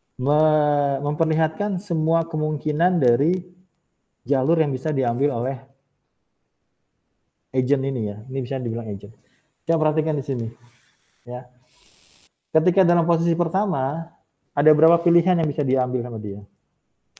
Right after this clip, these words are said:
Cuma satu ya. Kemana? Ke bawah sini. Tapi ketika dia masuk di sini, ada berapa posisi yang bisa dilakukan? Dia bisa ke kanan, dia bisa ke, ke bawah. Nah, pohon ini,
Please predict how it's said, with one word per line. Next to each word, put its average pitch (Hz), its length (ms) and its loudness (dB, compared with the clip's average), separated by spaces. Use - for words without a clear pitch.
Cuma 135 160 -2
satu 147 240 0
ya. 160 280 0
Kemana? 135 480 -4
Ke - 80 -14
bawah 120 320 2
sini. 107 300 -8
Tapi 202 240 0
ketika 180 320 0
dia 147 160 2
masuk 143 320 -2
di 135 80 -2
sini, 175 480 -4
ada 139 160 -2
berapa 147 160 2
posisi 151 320 -4
yang 160 100 0
bisa 151 140 -2
dilakukan? 139 560 -2
Dia 135 220 0
bisa 131 260 -2
ke 123 160 -6
kanan, 131 400 -6
dia 131 140 0
bisa 120 260 -6
ke, 151 220 -6
ke - 240 -20
bawah. 110 320 -12
Nah, 120 240 -6
pohon 156 320 -2
ini, 180 480 -2